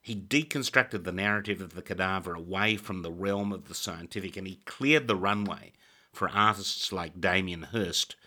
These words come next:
and Michael Quinn. They were able now to use the body as an open canvas and to revel in the attracting power of dead flesh.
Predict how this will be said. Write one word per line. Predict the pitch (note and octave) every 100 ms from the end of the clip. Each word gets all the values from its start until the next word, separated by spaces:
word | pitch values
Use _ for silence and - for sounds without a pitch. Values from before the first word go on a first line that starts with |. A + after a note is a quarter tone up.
| - _
and | F2+ F2
Michael | F2 E2+ F2+
Quinn. | D#2+ - F#2+ D2+ - _ _ _ _ _ _ _ _ _ _ _ _ -
They | A#2+
were | A#2
able | G#2 A2 G2
now | F2+ F#2
to | F#2
use | F2 A2 G2+
the | F2+
body | E2+ G2 G2+ F2+
as | F2
an | F#2
open | F#2+ F#2+ E2+
canvas | D#2+ G#2 G#2 G2+ D#2 - - _ _ _ _ -
and | F#2+
to | F2
revel | E2 G2+ A2+ G#2 F#2+
in | D#2 D#2+
the | E2
attracting | - A2+ G2+ - E2+
power | D#2 A2+ G#2 G2 C#2+
of | E2
dead | F2 E2+ E2+
flesh. | - A2 - -